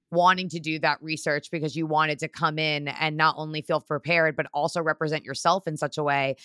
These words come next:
And then two, having that self-awareness, right? To know, "Hey, this is bigger than me. This is bigger than the global warming. This is my opportunity to impact someone in a positive way," whether or not it is in relation to this topic. And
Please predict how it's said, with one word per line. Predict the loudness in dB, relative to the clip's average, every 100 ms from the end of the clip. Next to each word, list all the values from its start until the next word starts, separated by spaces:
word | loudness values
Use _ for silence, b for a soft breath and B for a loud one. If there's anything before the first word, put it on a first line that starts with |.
| B B
And | 0 0
then | -2 -2
two, | 0 2
having | 6 6 6 0
that | 0 0
self-awareness, | 0 2 0 0 0 0 -2 -4 -8 -8
right? | -4 -2 -2 -4 -2
To | -2
know, | -2 0 4 6 6 6 4 4 b b
"Hey, | 6 6 8 4 0 -4 _ _
this | 2 2 2
is | -2 -2
bigger | 0 2 2 2
than | 0 -4
me. | -6 -4
This | -4 -4
is | -6 -4
bigger | -2 2 2
than | 0
the | -4
global | -2 -2 0 0
warming. | 0 0 -2 -2
This | -2
is | -4
my | 0 4
opportunity | 4 2 -4 -6 -8 -8 -8
to | -8 -8
impact | -6 -2 -2
someone | 0 0 0
in | -4
a |
positive | 2 2 2 0 -6
way," | 0 2
whether | 4 2 2 0
or | 0
not | -2 -2 -4
it | -8
is | -8 -10 -14 -20 _ _ _
in | -2 0
relation | 0 0 -2 0 -2 -2 -6 -12 _ _ -4
to | -2
this | -2 -4
topic. | 2 6 6 6 2 0
And | -6